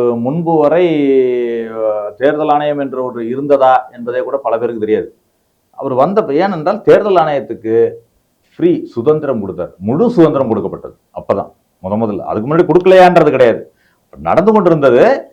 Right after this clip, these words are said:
அங்கொன்றும் இங்கொன்றுமாக முறைகேடுகளும் நடந்து கொண்டிருந்தன. இதெல்லாம் பண்ணணுங்கிறதுக்காக ஒரு முழு சுதந்திரம் கொடுத்து அவரை பண்ண வச்சாங்க. அதனால அவர் பண்ணார். ஒண்ணு, இன்றைக்கு திருத்தம் என்பதை என்ன எப்படி உபயோகப்படுத்துவார்கள் என்பதற்கு மகாராஷ்டிரா ஒரு முன்னுதாரணமாக இருக்கிறது.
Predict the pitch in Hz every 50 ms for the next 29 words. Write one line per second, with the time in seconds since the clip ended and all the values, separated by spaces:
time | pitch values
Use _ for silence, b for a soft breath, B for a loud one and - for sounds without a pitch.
0 | b b b _ - 131 185 208 214 226 226 220 233 233 226 208 202 202 196 190
1 | 196 185 190 190 185 180 165 160 165 185 185 190 185 185 185 185 202 208 190 165
2 | 170 175 175 165 156 139 139 131 120 120 123 135 170 214 220 180 170 170 185 202
3 | 214 - 170 170 180 185 180 170 151 151 156 147 156 180 214 262 254 214 180 165
4 | 143 120 127 151 175 196 233 - - - 185 196 190 190 190 185 170 165 165 156
5 | 156 220 226 214 190 180 170 165 160 151 143 139 135 135 139 151 165 160 151 156
6 | 147 139 143 165 233 240 202 196 202 208 220 208 196 180 165 - 151 151 147 135
7 | - 87 - 170 151 147 120 104 - _ _ _ _ _ _ 165 185 233 254 262
8 | 254 226 - - 175 180 - - - - - _ _ _ - 196 202 202 - 190
9 | 165 - - - - 143 139 131 127 127 135 - - - - - _ - - _
10 | - 127 135 147 - 147 - - 196 190 175 - 113 123 127 151 170 170 160 156
11 | 151 131 131 - - 131 131 123 120 131 123 117 117 110 110 113 113 - 151 143
12 | 135 123 - 143 147 151 147 - - - 135 139 139 127 117 113 107 110 117 120
13 | 120 117 107 104 101 92 92 90 101 90 85 82 80 73 69 76 76 69 64 -